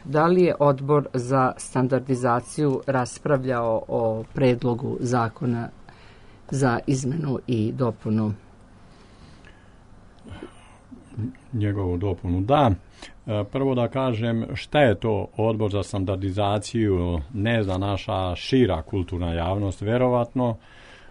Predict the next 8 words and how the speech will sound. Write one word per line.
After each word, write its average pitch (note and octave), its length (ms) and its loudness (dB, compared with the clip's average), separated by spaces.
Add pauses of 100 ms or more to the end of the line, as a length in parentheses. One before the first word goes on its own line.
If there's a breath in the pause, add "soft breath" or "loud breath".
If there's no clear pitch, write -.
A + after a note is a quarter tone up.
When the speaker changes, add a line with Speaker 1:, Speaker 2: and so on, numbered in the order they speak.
(140)
Speaker 2:
E, - 40 -8 (500)
a G#2 280 -2
Odbor A#2 300 0
za A#2 100 -2
standardizaciju A2+ 720 -2
srpskog A2+ 400 -4
jezika A#2+ 580 0
je A2+ 480 2